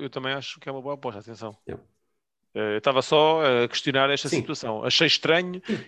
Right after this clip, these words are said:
Speaker 1: e, e, e acho que é um bocadinho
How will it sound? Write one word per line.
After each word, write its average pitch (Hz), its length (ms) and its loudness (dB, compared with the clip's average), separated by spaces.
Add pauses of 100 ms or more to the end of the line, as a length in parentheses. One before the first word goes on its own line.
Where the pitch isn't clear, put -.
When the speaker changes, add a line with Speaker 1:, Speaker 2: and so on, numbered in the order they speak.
Speaker 1:
e, 113 1120 -8
e, 113 60 -8
e 123 80 4
acho 131 200 0
que - 80 -4
é 135 40 4
um 127 100 -4
bocadinho 123 480 -6